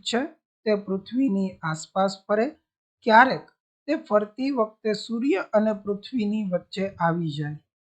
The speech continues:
આ વખતે ચ-, ચંદ્રના અંતરાયથી સૂર્ય દેખાતો બંધ થાય છે.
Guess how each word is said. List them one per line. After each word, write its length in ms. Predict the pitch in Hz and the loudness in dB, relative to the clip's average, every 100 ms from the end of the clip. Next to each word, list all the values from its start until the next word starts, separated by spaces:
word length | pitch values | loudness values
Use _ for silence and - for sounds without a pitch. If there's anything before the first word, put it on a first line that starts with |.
| _ _ _ _ _ - | _ _ _ _ _ 2
આ 120 | 175 | 2
વખતે 400 | 175 175 - 185 196 - _ _ _ - - - | 2 -2 -4 -4 -4 -10 _ _ _ -20 -20 -18
ચ-, 160 | - - _ - | -14 -14 _ 2
ચંદ્રના 640 | 202 214 220 214 214 214 _ _ | 4 6 6 6 4 2 _ _
અંતરાયથી 720 | 214 220 240 277 330 196 196 175 _ - | 0 2 4 4 4 -2 -6 -6 _ -8
સૂર્ય 420 | 214 208 214 208 | 0 2 4 2
દેખાતો 600 | 185 180 175 170 165 156 | 0 -2 -2 -4 -4 -6
બંધ 360 | 160 165 175 190 | 0 0 0 0
થાય 260 | 190 202 | 0 0
છે. 180 | 190 | -4